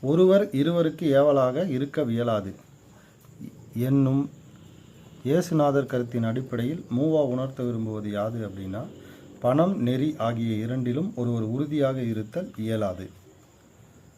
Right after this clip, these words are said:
இந்த இரண்டில் ஒன்று எவ்வளவு விரைவில் அமைகின்றதோ அவ்வளவும் சமுதாயத்திற்கு நன்மையாகும். மூவா குறிப்பிடும் இரண்டு எவை அப்படின்னா,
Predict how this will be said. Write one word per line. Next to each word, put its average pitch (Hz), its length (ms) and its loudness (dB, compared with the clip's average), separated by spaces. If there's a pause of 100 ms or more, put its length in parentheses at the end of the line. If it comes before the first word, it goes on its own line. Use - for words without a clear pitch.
(1400)
இந்த 185 360 6
இரண்டில் 170 440 2
ஒன்று 139 480 0
எவ்வளவு 160 480 0
விரைவில் 135 380 -2
அமைகின்றதோ 120 760 -4 (140)
அவ்வளவும் 143 600 -2
சமுதாயத்திற்கு 123 800 -6
நன்மையாகும். 107 680 -6 (680)
மூவா 156 340 0
குறிப்பிடும் 117 480 -4
இரண்டு 127 400 -4
எவை 113 320 -4
அப்படின்னா, 104 380 -10